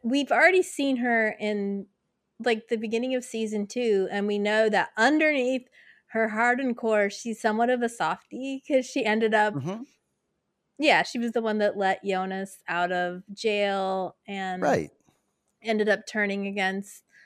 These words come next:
Speaker 1: older Elizabeth, or she didn't turn against her, but she demanded some answers where she had been sort of
Speaker 2: Right.
Speaker 1: going along for the ride. So I do think she's an interesting character that, um, may be more of a victim than we realize.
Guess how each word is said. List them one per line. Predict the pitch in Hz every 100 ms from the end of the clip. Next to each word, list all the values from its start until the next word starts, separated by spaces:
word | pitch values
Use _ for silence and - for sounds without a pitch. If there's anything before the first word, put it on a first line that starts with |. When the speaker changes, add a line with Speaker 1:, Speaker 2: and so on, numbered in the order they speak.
| _ _
Speaker 1:
older | 202 196 185
Elizabeth, | 190 202 202 190 185 196 - _ -
or | 190 180 -
she | -
didn't | 294 269
turn | 254 233
against | 196 190 -
her, | 196
but | 185 -
she | -
demanded | 202 190 185 180 180 180 185
some | 185
answers | - 175 185 220 214 214 208
where | 214
she | 190 208
had | 190
been | 185
sort | - -
of | 131
Speaker 2:
Right. |
Speaker 1:
going | 185 185 185
along | 180 175
for | 185
the | 180
ride. | 180 175 175 175 _ _ - - _ _
So | -
I | 240
do | 233 262
think | 285 285
she's | - 277
an | 240
interesting | 202 202 226 - 208 202
character | 202 180 185 196 202 196 190 190
that, | 175 175 170 170 - _ _
um, | 196 180 175 170 175 _ _ -
may | 208 190 190
be | 202 196 190 190 185 _
more | 196 185 180
of | 180
a | 185
victim | 175 185 _ 302 349 381 370
than | 277
we | 233
realize. | 202 196 185 190 190 208 233 - -